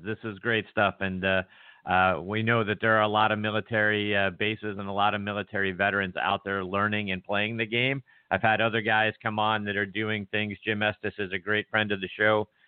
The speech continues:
uh, doing great stuff, uh, for the Sloop Military Golf Association. Uh, he's out of Maryland, but they have golf tournaments and, and, uh, you know, coincidentally have one right there in Augusta, as a matter of fact,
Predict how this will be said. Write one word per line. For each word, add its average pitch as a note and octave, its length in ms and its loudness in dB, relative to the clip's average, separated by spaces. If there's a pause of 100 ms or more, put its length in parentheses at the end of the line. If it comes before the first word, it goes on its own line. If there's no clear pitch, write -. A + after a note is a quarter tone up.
(240)
uh, F#2 160 4
doing G#2 280 0
great G#2+ 240 2
stuff, G2+ 200 2 (100)
uh, G2 460 4
for G#2+ 160 0
the G2 140 -2 (100)
Sloop A2+ 200 -2
Military G#2+ 460 2
Golf G2 300 2
Association. C#3+ 840 -2 (500)
Uh, F#2+ 280 4
he's G2+ 220 -2
out G#2+ 180 4
of G2+ 80 0
Maryland, G2+ 580 0
but F#2 140 -4 (100)
they G2 140 0
have F#2+ 260 0
golf G2+ 300 0
tournaments F#2 320 -2
and, F2 220 -6
and, F2 340 -6
uh, E2+ 140 -2 (200)
you E2 140 -14
know, D#2 100 -12 (300)
coincidentally G2 580 0
have F2+ 260 2
one F2+ 200 -2
right F2+ 240 2
there F#2 180 4
in E2 120 0
Augusta, D#2+ 520 -2
as - 60 -14
a E2+ 40 -16
matter D#2+ 240 -4
of D#2 100 -6
fact, D#2+ 260 -4